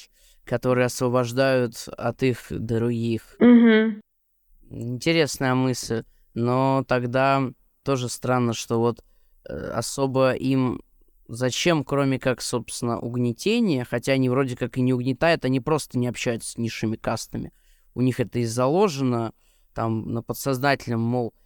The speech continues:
Speaker 1: перед высшими мы с почтением, на низших там не обращаем внимания, они ниже. Всё,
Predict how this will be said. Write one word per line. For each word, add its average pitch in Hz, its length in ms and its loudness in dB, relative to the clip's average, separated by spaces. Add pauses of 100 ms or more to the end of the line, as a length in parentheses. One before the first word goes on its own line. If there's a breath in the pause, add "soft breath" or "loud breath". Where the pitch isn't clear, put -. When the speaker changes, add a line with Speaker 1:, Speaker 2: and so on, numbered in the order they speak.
(160)
Speaker 1:
перед 151 240 0
высшими 147 720 0 (280)
мы 123 200 0
с - 100 -8
почтением, 247 1040 0 (240)
на 139 200 2
низших 180 580 -2
там 147 260 2
не 139 80 2
обращаем 135 580 0
внимания, 156 640 0
они 143 200 2
ниже. 139 540 0 (380)
Всё, 117 520 0